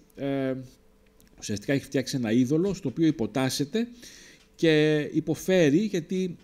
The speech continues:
ε, γίνεται ετερόνομος και παραιτείται από την κριτική του σκέψη λόγω αυτής της, αυτο-, της συγκεκαλυμμένης αυτολατρείας. Έρχεται ο Μάρξ και λέει ότι η θρησκευτική πίστη δεν είναι παρά το,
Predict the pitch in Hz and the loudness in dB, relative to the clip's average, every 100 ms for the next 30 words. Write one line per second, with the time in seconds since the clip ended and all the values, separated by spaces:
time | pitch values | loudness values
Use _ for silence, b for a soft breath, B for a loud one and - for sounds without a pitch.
0 | - 139 151 139 160 180 175 156 143 139 | -12 -4 0 0 0 -2 -4 -2 0 2
1 | 151 170 185 185 - - 151 147 143 160 | 2 0 -2 -4 -8 -6 -4 -2 -2 -2
2 | 156 147 135 127 135 160 135 - 139 107 | -4 -4 -2 -2 -2 -4 -6 2 2 2
3 | - 113 135 135 - 135 - 123 - B | -2 -2 -2 -4 -4 -4 -4 -8 -10 B
4 | B B - 123 - - 123 123 120 - | B B -6 -6 -4 2 4 4 2 -6
5 | - 127 127 117 120 120 117 147 143 135 | -8 -6 -4 -2 2 2 2 0 -2 -6
6 | - 117 104 123 101 87 - B B B | -2 -2 0 2 2 2 -4 B B B
7 | B B 185 180 175 165 135 160 190 196 | B B -2 -2 -2 -2 0 0 0 -4
8 | - 156 156 175 170 175 151 131 123 - | -2 2 4 2 2 0 0 -2 -6 -4
9 | 120 - - 160 175 - 170 151 147 170 | -4 -4 -6 -4 -4 -4 -2 0 0 -2
10 | 165 147 139 131 - - 123 120 117 | -4 -4 -2 -2 -6 -4 0 2 2